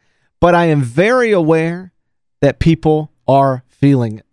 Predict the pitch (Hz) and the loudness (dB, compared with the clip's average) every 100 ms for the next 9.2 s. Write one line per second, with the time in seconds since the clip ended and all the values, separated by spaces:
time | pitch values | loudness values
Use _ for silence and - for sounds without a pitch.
0 | _ _ _ 143 156 156 - 156 - 131 | _ _ _ 0 2 0 0 -2 -2 -4
1 | 113 64 - - 294 - 254 240 233 196 | -4 -4 -6 -2 -2 -2 -2 -2 -2 -2
2 | 208 - _ 233 233 160 - - 170 220 | -6 -18 _ 0 0 -2 -6 -4 0 0
3 | 151 143 165 170 170 151 160 - 196 143 | -2 -4 -2 -2 -2 -4 -4 -2 -2 -4
4 | - 143 135 160 226 135 117 135 143 135 | -6 -8 -4 -2 0 0 -2 -2 0 0
5 | 123 - 165 135 117 127 135 143 127 117 | -2 -4 -2 -2 -2 -2 0 0 0 0
6 | 123 147 175 156 170 143 127 151 139 113 | 0 0 -2 -4 -4 -2 0 0 0 -2
7 | - 127 - - 185 120 65 - 113 - | -4 -4 -2 -2 0 -2 -8 -6 -6 -2
8 | 180 180 - 120 - 120 156 180 101 80 | -2 -2 -4 -8 -6 -2 0 0 -2 -8
9 | 131 | -12